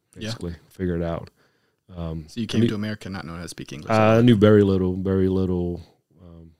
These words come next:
Speaker 2: English. It was just, uh, "Hello, how are you? My name is," that, the basics, the
Speaker 1: Mm-hmm.
Speaker 2: very basic stuff. And they dropped me off there that summer. It was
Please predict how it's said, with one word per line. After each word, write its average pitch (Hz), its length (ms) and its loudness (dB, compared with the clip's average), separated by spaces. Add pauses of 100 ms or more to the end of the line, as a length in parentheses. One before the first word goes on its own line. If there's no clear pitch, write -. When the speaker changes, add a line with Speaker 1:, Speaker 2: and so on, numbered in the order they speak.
(160)
Speaker 2:
English. 87 540 -20
It 90 80 -10
was 85 180 -14
just, - 380 -8
uh, 82 220 -12 (1700)
"Hello, 95 580 0 (480)
how 95 100 -8
are 92 80 -4
you? 90 300 -4
My 85 160 -8
name 87 240 -18
is," 85 300 -20
that, 92 160 -16
the 95 80 -10
basics, 90 560 -4
the 104 60 -14
Speaker 1:
Mm-hmm. 92 100 -8
Speaker 2:
very 101 160 -2
basic 90 420 -4
stuff. 82 460 -8 (480)
And 113 80 2
they 131 60 12
dropped 131 260 10
me 120 80 6
off 120 180 4
there 120 140 10
that 113 180 6
summer. 107 500 6
It 98 100 4
was 98 240 2